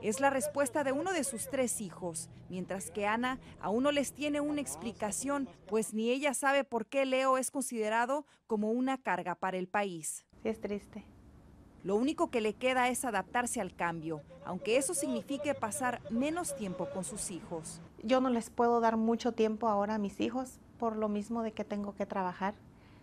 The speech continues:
Speaker 2: Tengo que trabajar muchas horas, entonces, ah, a ellos les está afectando.
Speaker 1: Ella en San Diego y él en Tijuana. Así tendrán que seguir viviendo hasta que les aprueben la segunda petición de residencia, algo que puede llevar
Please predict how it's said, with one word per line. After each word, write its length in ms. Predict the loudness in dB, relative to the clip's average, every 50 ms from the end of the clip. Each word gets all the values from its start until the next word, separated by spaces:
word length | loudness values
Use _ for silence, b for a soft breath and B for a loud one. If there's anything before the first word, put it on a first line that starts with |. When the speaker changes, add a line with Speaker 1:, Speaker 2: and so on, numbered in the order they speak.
| B B B B 0
Speaker 2:
Tengo 200 | 2 2 4 4
que 100 | 2 2
trabajar 640 | 2 2 2 2 2 0 0 0 0 -2 -6 -10 -12 -14 -18 -20 B B B B B B -12 -4
muchas 460 | 0 0 0 2 0 -2 -2 2 4 6
horas, 260 | 6 6 4 2 0 -4 -12 -20 -20 -20 B B B B B B B B B B B 0
entonces, 540 | 2 2 2 4 4 4 4 4 2 -2 -2 -4 -10 -8 -2
ah, 420 | -2 0 0 0 -2 -4 -6 -8 -10 -14 -20 -20 -14 2 6
a 140 | 8 8
ellos 220 | 8 8 4 2 2
les 160 | 0 0 -2
está 220 | -2 0 2 2
afectando. 680 | 2 2 0 -2 0 0 0 0 0 0 -2 -2 -4 -6 -4 -2
Speaker 1:
Ella 220 | -2 0 2 0
en 80 | 0 0
San 220 | 2 0 0 0
Diego 400 | 0 0 0 2 2 2 2 2 -2 -6
y 180 | -4 0 2 2
él 140 | 2 2
en 140 | 2 0 -2
Tijuana. 580 | -4 -8 -10 -6 -4 -4 -2 -2 -4 -4 -6 -6 -8 -10 -12 -10 -6
Así 240 | -6 -4 -2 -4 -2
tendrán 380 | 0 0 0 2 0 0 0
que 100 | -2 -2
seguir 320 | -4 -4 -4 -4 -4 -4 -4
viviendo 480 | -4 -4 -2 -2 -2 0 2 2 2
hasta 260 | 2 2 0 -2 -6 -6
que 140 | -4 -2
les 220 | -2 -2 -2 -2 -4
aprueben 440 | -6 -2 0 2 2 4 2 2 0
la 100 | -2 -2
segunda 400 | -2 -2 -2 -2 0 0 0 0
petición 500 | 0 -4 -4 -4 -6 -4 -2 0 0 0
de 80 | 0
residencia, 800 | -2 -2 -4 -4 -4 -2 -2 -2 -2 -2 -2 -2 -2 -4 -4 -4 -2
algo 300 | -2 0 0 0 0 0
que 100 | -2 -2
puede 300 | 0 0 2 2 2 2
llevar 400 | 0 0 2 2 2 2 0